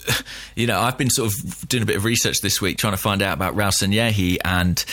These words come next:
um, managers that he sacked or appointed in his time at Barcelona. And what you hear back is a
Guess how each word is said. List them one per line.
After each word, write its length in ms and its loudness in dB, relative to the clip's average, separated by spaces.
um, 460 2
managers 680 2
that 120 -4
he 440 2
sacked 500 0
or 280 2
appointed 720 0
in 120 -2
his 180 2
time 460 0
at 140 -2
Barcelona. 760 0
And 380 0
what 400 0
you 120 2
hear 120 2
back 360 -2
is 240 0
a 60 -4